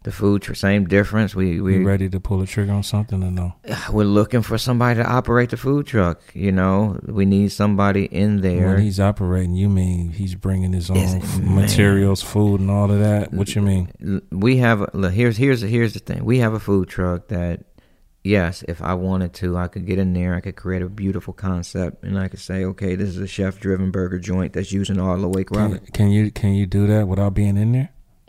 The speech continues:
Speaker 1: Yeah, I need to find a young person who's willing to,
Speaker 2: Are you
Speaker 1: like,
Speaker 2: gonna set all that
Speaker 1: yeah,
Speaker 2: up?
Speaker 1: I could set it all
Speaker 2: You
Speaker 1: up.
Speaker 2: could.
Speaker 1: Uh, yeah, let,
Speaker 2: You
Speaker 1: let,
Speaker 2: said you could. Are you? That's what you wanna do, or you want it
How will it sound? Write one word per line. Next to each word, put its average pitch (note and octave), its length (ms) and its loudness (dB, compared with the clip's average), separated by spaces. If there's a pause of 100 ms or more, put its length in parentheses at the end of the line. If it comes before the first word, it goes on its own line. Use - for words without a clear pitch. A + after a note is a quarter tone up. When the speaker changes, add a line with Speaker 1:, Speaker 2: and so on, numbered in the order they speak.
(500)
Speaker 1:
Yeah, A#2+ 440 2
I G2+ 80 0
need G#2 160 2
to G2 80 -2
find G#2+ 420 2
a - 80 -2
young F#2+ 340 0
person F#2+ 680 -2
who's F#2 260 -4
willing F#2+ 440 0
to, F#2+ 60 2
Speaker 2:
Are F#2+ 60 4
you F#2 60 0
Speaker 1:
like, G#2+ 200 2
Speaker 2:
gonna G2 220 2
set F#2+ 320 0
all F#2+ 220 0
that F#2 160 -2
Speaker 1:
yeah, F2 80 -2
Speaker 2:
up? F2 60 -2
Speaker 1:
I F#2 120 2
could - 180 -6
set G#2 300 0
it G#2 80 2
all G#2+ 220 4
Speaker 2:
You G2+ 80 4
Speaker 1:
up. G2+ 180 2
Speaker 2:
could. G2+ 720 0 (180)
Speaker 1:
Uh, A2 60 -2
yeah, B2 480 2
let, A2 220 2
Speaker 2:
You G2 60 2
Speaker 1:
let, A#2 80 2
Speaker 2:
said G2 200 2
you F#2 80 0
could. G2+ 580 0
Are G2 200 2
you? F2 280 -2 (280)
That's G2+ 180 0
what F#2+ 180 -8
you G2 60 -2
wanna F#2 220 -2
do, G#2+ 240 0
or G2 100 -2
you F#2 140 -4
want F#2 180 -2
it - 80 -8